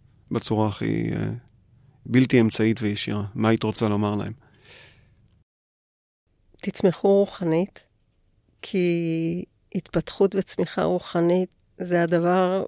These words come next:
Speaker 2: אולי הכי חשוב גם בחיים, וגם כשאנחנו נשברים. וכולנו באיזשהו שלב נשברים. או בגלל שאנחנו מאבדים אנשים, או בגלל שאנחנו מאבדים את הבריאות, או את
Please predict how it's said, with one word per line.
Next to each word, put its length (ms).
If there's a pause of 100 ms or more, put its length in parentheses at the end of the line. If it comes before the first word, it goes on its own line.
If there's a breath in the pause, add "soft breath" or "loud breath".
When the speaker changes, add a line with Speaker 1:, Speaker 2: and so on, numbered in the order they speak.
Speaker 2:
אולי 240
הכי 300
חשוב 540
גם 240
בחיים, 540 (560)
וגם 600 (360)
כשאנחנו 600
נשברים. 580 (800 soft breath)
וכולנו 500
באיזשהו 440
שלב 340
נשברים. 560 (960 soft breath)
או 80
בגלל 260
שאנחנו 500
מאבדים 580
אנשים, 540
או 180
בגלל 240
שאנחנו 380
מאבדים 420
את 140
הבריאות, 600
או 40 (100)
את 160